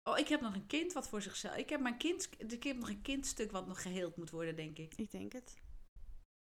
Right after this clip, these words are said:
Speaker 1: Wat leuk. Hm.
Speaker 2: Best interessant, hè?
Speaker 1: Nou ja,
Speaker 2: <laughs>
Speaker 1: het is, is, ja, ik vind het zeker interessant. Want, want nou ja, wat ik al zei, het grappige is dat, dat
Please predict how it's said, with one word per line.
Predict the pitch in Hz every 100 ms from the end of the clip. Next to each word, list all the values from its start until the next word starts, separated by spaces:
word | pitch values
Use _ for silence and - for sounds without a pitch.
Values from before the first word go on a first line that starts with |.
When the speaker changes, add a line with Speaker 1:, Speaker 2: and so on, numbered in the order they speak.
| _ _ _ _ _ _ -
Speaker 1:
Wat | 294
leuk. | 247 277 185 - - - - -
Hm. | 262 247 - -
Speaker 2:
Best | 254 311
interessant, | 233 208 214 - 285 262
hè? | 202 220 - - - -
Speaker 1:
Nou | 311 415 269 359
ja, | 285 294
Speaker 2:
<laughs> | 277
Speaker 1:
het | 302
is, | - 269
is, | - 247 240 -
ja, | 269 180
ik | 185
vind | 147
het | -
zeker | - 294 220
interessant. | 185 165 180 160 135 151 202
Want, | 214 208 -
want | - 202 202 -
nou | 214 156
ja, |
wat | - 208
ik | 202
al | 208
zei, | 202 - - -
het | -
grappige | - 277 302 294 175
is | 180
dat, | 208 208 -
dat | 185